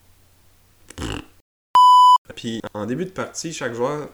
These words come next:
va secrètement, euh, recevoir des, des, voyons, c-, <laughs>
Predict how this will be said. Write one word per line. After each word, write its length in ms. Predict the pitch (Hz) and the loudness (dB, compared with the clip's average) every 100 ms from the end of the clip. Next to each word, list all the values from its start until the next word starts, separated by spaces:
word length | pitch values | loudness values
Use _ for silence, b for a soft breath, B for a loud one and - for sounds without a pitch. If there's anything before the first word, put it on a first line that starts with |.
| - | -16
va 160 | 104 | -14
secrètement, 600 | 101 - 135 - 123 110 123 | -12 -12 -12 -12 -12 -10 -12
euh, 340 | 135 - - - _ | -12 -14 -16 -18 _
recevoir 640 | 110 98 104 110 113 117 117 - - | -18 -14 -12 -10 -8 -10 -14 -20 -20
des, 440 | 95 95 95 95 | -16 -14 -14 -14
des, 400 | 95 87 87 87 _ _ _ _ _ _ | -14 -16 -16 -20 _ _ _ _ _ _
voyons, 260 | 98 123 139 _ _ _ | -18 -18 -18 _ _ _
c-, 760 | - 988 988 988 988 988 | 0 2 4 4 4 2
<laughs> 0 | - | -2